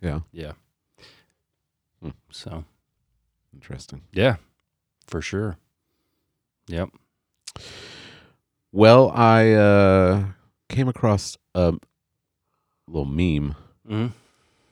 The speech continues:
Speaker 1: And I
Speaker 2: You know,
Speaker 1: immediately, I immediately thought about you.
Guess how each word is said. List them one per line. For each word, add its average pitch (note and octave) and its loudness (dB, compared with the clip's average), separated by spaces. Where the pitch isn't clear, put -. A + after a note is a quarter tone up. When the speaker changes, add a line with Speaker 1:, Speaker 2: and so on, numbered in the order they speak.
Speaker 1:
And E2 -8
I - -6
Speaker 2:
You D2 -6
know, D2 -6
Speaker 1:
immediately, D#2+ -2
I E2+ 0
immediately E2 -2
thought C2 -8
about - -10
you. - -10